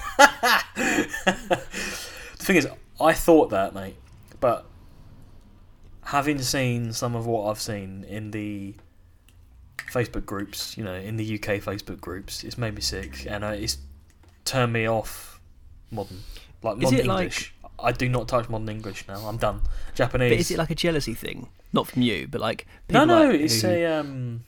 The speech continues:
Speaker 2: are they
Speaker 1: it's
Speaker 2: like,
Speaker 1: peop-
Speaker 2: "Oh, I didn't get there first, but they, they, they're reselling them." It's like, well, they got there first.
Speaker 1: They got there first, but, I mean,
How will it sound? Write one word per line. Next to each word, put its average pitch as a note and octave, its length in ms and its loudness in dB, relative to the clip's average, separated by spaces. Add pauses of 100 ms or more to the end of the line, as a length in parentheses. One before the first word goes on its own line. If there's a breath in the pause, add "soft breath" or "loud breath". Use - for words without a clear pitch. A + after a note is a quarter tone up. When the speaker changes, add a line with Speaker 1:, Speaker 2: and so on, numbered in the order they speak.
Speaker 2:
are C3 60 -2
they C#3+ 80 4
Speaker 1:
it's D3 80 4
Speaker 2:
like, C3+ 200 2
Speaker 1:
peop- - 80 -20
Speaker 2:
"Oh, C3+ 600 0
I D#3 160 2
didn't B2+ 220 -4
get - 100 -4
there A#2 100 -4
first, B2 280 -4
but C#3 220 -6
they, D3 180 -6
they, D#3+ 140 -6
they're D#3+ 260 -2
reselling D3+ 480 0
them." G#2+ 140 -4
It's - 100 -8
like, - 80 -10
well, D#3+ 260 -6
they - 80 -2
got - 120 -4
there - 100 -2
first. - 520 -8 (220 loud breath)
Speaker 1:
They F#3 80 -4
got F#3+ 100 2
there D#3+ 100 4
first, A2+ 580 -2
but, B2 320 0 (540)
I C3+ 80 0
mean, C3+ 340 -4